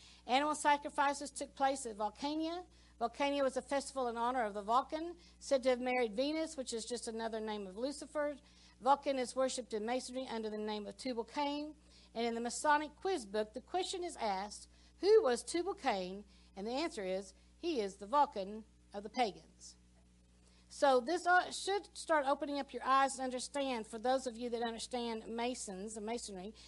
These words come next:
if you, you, if you have any kind of generations of past, and if you've signed up to be involved in that, you need to repent and get out, and I mean fast. Um, and then break the,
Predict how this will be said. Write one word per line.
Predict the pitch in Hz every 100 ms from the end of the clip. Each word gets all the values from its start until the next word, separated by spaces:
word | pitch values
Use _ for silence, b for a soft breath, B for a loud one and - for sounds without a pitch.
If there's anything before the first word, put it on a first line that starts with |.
| B -
if | 214
you, | 269 277
you, | 240 254
if | 208
you | 262 302 320
have | 302 254
any | 226 285
kind | 294 254
of | 240
generations | 254 254 262 - 226
of | 226
past, | - 269 247 -
and | - 214
if | 208
you've | 285 370 294 - -
signed | - 226 214 202
up | 208
to | 220
be | 202 202
involved | 190 185 185 180
in | 185
that, | 190 233 B B
you | - 220
need | 233 226
to |
repent | 214 196 247 240
and | 196
get | 214
out, | 220 220 220
and | 196 196
I | 214
mean | 220 196
fast. | - 202 156 - - b b b b
Um, | 196 196 190 180
and | 214
then | 220
break | 196 233 233
the, | 226